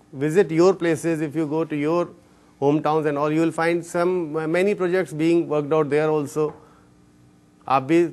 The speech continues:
न्यूज़पेपर में सुनते होंगे कि अभी यहाँ पर स्टेडियम बनेगा, यहाँ पर ये बनेगा, and after three years when you visit, you find nothing is there। Why? Political will is not there। This is the main cause। So what I want to tell you is कि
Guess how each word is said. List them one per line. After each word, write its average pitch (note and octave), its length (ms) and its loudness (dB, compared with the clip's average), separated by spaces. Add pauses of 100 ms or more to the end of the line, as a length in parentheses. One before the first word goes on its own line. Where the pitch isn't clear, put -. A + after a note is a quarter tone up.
(280)
न्यूज़पेपर D3+ 520 0
में D#3+ 140 0
सुनते D3 300 -4
होंगे D3 380 -2
कि C#3+ 160 -4
अभी C#3+ 220 0
यहाँ C#3 240 0
पर C3+ 140 -6
स्टेडियम C#3 460 -2
बनेगा, C3+ 420 -2
यहाँ C3 240 -4
पर B2+ 160 -6
ये C3+ 140 -2
बनेगा, C3 520 -4
and C3 120 -6
after B2+ 220 -8
three C#3 300 -6
years C3 180 -6
when B2+ 120 -6
you B2+ 120 -4
visit, B2 300 -6
you B2 160 -6
find B2 240 -6
nothing A#2 340 -8
is G2 80 -18
there। G2+ 140 -14
Why? C3+ 340 -4 (320)
Political C#3+ 380 -4
will D3+ 160 -6
is C3+ 140 -6
not G2 260 -10
there। F#2+ 140 -14 (1900)
This D3 140 -8
is F#3 100 -4
the F3 80 -4
main B2 280 -4
cause। F2+ 360 -14 (760)
So C3 80 -8
what D3 280 0
I F#3 120 -2
want E3 220 -6
to D#3 80 -8
tell C3 280 -4
you B2+ 80 -2
is D#3+ 180 -4
कि D#3 220 -6